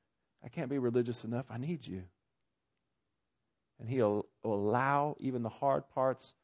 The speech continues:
circumstances of life to wake you up and to bring you into salvation and then use you for great purposes. Like a young man named Magnus,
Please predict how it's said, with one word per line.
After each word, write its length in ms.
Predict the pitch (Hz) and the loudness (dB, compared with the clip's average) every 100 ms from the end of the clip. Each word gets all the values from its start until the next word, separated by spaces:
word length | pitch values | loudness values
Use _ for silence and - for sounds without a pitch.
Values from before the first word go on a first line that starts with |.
| _ _ _ _ _ _ _ | _ _ _ _ _ _ _
circumstances 800 | - - 147 139 - 135 127 117 113 | -16 -2 -2 -2 -4 -2 -2 -4 -6
of 140 | 104 | -2
life 320 | 117 120 107 | 2 2 0
to 80 | - | -6
wake 440 | 95 104 127 120 127 | -8 -2 -2 -2 -4
you 160 | 123 | -2
up 140 | 107 - | -2 -4
and 100 | 107 | -8
to 60 | |
bring 260 | 107 117 123 | -4 -2 0
you 80 | 120 | 0
into 140 | 110 | -2
salvation 600 | - 104 104 101 - 98 | -4 -4 -2 -4 -6 -10
and 200 | - 104 | -6 -4
then 220 | 110 113 107 | 0 0 2
use 400 | 135 165 151 113 | 2 2 0 -4
you 140 | 113 | -4
for 200 | - 117 | -4 -8
great 340 | 110 139 - | -2 -2 -2
purposes. 720 | - 143 - - 92 92 - - _ _ _ _ _ _ _ _ _ _ _ _ _ _ _ _ _ _ _ _ _ _ _ _ _ _ _ _ _ _ _ - | -2 -4 -4 -8 -8 -10 -16 -20 _ _ _ _ _ _ _ _ _ _ _ _ _ _ _ _ _ _ _ _ _ _ _ _ _ _ _ _ _ _ _ -14
Like 120 | 104 | -10
a 40 | 95 | -4
young 400 | 104 120 127 120 | -2 0 0 -2
man 300 | 120 113 113 | 0 0 -2
named 260 | 107 104 104 | -2 -4 -4
Magnus, 520 | 107 107 101 92 | 0 2 0 -4